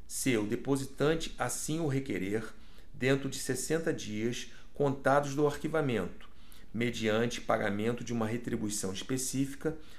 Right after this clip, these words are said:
sob pena de arquivamento definitivo. Artigo trinta e quatro.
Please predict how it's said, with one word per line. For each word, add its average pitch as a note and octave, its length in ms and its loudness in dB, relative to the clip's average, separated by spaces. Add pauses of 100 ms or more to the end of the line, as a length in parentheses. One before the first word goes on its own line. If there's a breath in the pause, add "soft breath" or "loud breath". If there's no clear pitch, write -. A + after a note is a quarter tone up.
(120)
sob F#3+ 320 2
pena C3 440 4
de B2+ 100 0
arquivamento A#2+ 580 2
definitivo. B2 720 -2 (1300 soft breath)
Artigo B2+ 540 0
trinta C3+ 260 0
e C3+ 60 4
quatro. - 520 4